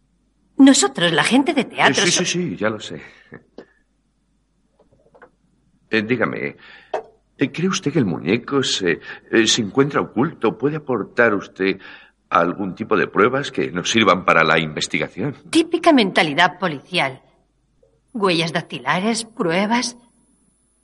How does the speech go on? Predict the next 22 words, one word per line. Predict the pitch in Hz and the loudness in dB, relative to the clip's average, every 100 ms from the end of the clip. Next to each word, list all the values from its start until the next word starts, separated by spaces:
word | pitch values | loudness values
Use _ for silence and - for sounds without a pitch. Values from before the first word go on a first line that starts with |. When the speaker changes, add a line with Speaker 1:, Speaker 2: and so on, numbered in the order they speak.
| _ | _
Speaker 1:
Como | - 196 143 | 0 0 0
si | 175 | 0
eso | 190 208 | 0 0
fuera | 220 202 | 0 0
el | 170 | 2
punto | 214 208 175 | 2 0 0
y | 185 | -4
final | 160 165 175 | -2 0 0
de | 151 | -2
la | 147 | -2
sabiduría. | 160 165 156 151 135 - _ _ _ _ _ _ - _ _ _ _ - _ _ _ _ _ | -4 -4 -6 -10 -12 -20 _ _ _ _ _ _ -20 _ _ _ _ -20 _ _ _ _ _
Speaker 2:
¿Quién | - 165 | -4 -2
sospecha | 131 123 - 101 - | -2 -4 0 0 2
usted | 67 - - 95 104 73 - _ _ _ _ _ _ _ _ _ | -2 -4 0 2 2 -2 -12 _ _ _ _ _ _ _ _ _
que | - 127 | -4 -4
pudo | 139 135 | -2 -4
haber | 127 117 | -2 -2
ocultado | - 67 - 101 80 78 | -2 0 4 4 4 0
el | 78 | -2
muñeco? | 73 67 62 - - _ _ _ _ _ _ _ _ _ _ _ _ _ _ _ _ _ _ _ _ - _ _ _ _ _ | -6 -10 -12 -16 -20 _ _ _ _ _ _ _ _ _ _ _ _ _ _ _ _ _ _ _ _ -20 _ _ _ _ _
Speaker 1:
¿Yo? | - 160 147 254 _ _ _ _ _ _ _ | -12 -10 -10 -14 _ _ _ _ _ _ _
Speaker 2:
Ujú. | 80 62 71 78 | -12 -10 -12 -14